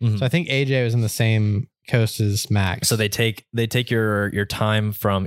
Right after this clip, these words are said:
Speaker 1: each, um, 'cause otherwise you would have East or West guys that would be, like, faster, and then you'd be bumping out certain
Speaker 2: Yes, I'm pretty sure it was, like,
Speaker 1: They only
Speaker 2: twenty-two,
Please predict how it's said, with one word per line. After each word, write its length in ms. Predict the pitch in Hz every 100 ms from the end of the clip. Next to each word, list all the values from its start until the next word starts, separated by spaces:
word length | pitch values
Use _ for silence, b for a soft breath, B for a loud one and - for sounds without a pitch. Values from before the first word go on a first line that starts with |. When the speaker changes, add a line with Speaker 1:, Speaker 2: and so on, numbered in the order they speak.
| -
Speaker 1:
each, 480 | 104 95 - - _ _ _ _ -
um, 280 | 98 95 -
'cause 160 | 113 113
otherwise 420 | 123 123 120 110
you 80 | 110
would 100 | 107
have 220 | 104 95 107
East 240 | 107 -
or 140 | 104 101
West 200 | 98 -
guys 240 | 101 101
that 160 | 101 -
would 100 | 95
be, 120 | 98
like, 160 | 87 -
faster, 400 | 92 92 - 110
and 100 | 98
then 80 |
you'd 140 | 90 87
be 80 | 95
bumping 420 | 98 92 101 90
out 260 | 90 90
certain 600 | - - 95 95 90 90 -
Speaker 2:
Yes, 220 | 113 110
I'm 140 | 131
pretty 240 | 123 147 156
sure 240 | - 175
it 40 | 143
was, 180 | 135 131
like, 180 | 113
Speaker 1:
They 120 | - 107
only 160 | 139
Speaker 2:
twenty-two, 360 | 135 147 131